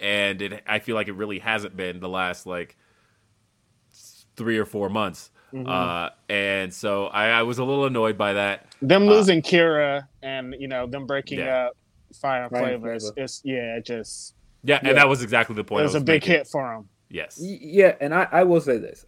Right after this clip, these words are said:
Speaker 3: Um, the only
Speaker 1: Shout out
Speaker 3: reason that
Speaker 1: Jabari, by the way.
Speaker 3: Hey, um, the only reason that I was fine with it is that, um, Impact's tag division doesn't have any established tag teams anymore.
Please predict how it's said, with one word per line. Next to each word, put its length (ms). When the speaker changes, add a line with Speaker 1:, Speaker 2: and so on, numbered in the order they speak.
Speaker 3:
Um, 460
the 120
only 240
Speaker 1:
Shout 220
out 60
Speaker 3:
reason 160
that 40
Speaker 1:
Jabari, 200
by 120
the 100
way. 180
Speaker 3:
Hey, 580
um, 540
the 80
only 200
reason 280
that 140
I 140
was 140
fine 320
with 180
it 80
is 220
that, 340
um, 640
Impact's 760
tag 400
division 540
doesn't 280
have 240
any 180
established 520
tag 240
teams 240
anymore. 460